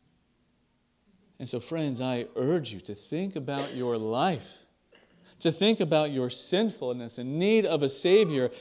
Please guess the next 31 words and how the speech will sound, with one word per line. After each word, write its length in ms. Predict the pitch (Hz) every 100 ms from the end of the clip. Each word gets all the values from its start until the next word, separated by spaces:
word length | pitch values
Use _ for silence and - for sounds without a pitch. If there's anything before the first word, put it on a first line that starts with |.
| -
and 180 | 165 156
a 140 | 151
true 340 | 147 - 220 226
loving 400 | 185 208 185 160
relationship 640 | 151 160 214 - 156 156
with 100 | 143
the 60 | 127
God 320 | 127 156 165
who 80 | 165
created 520 | - 143 139 147 123
you. 160 | 104
And 100 | 107
I, 220 | 135 160 127 - -
I 260 | 151 131 -
urge 320 | 131 147 131
you 140 | 98 85 _ _ _ _ _ _ _ _ _ -
to 100 | 110
put 240 | - 175
your 220 | 139 135
faith 400 | 120 120 107 98
in 180 | - 120
the 180 | 113 113
only 420 | 139 135 143 135 131 _ -
name 280 | 113 107 101
that 140 | 92
can 120 | 92
save. 180 | 85 - - _ _ _ _ _ _ _ _ _ _ _ _ _ _ _ _ _ _ _ _ _ _ _ _ _ _ _ _ _ _ _ _ _ _ _ _ _ _ _ _ _ _ _ _ _ _ _ _ _ -
Now, 140 | 143
all 200 | 156 190
these 220 | 196 175 -
things 560 | 139 131 110 107 -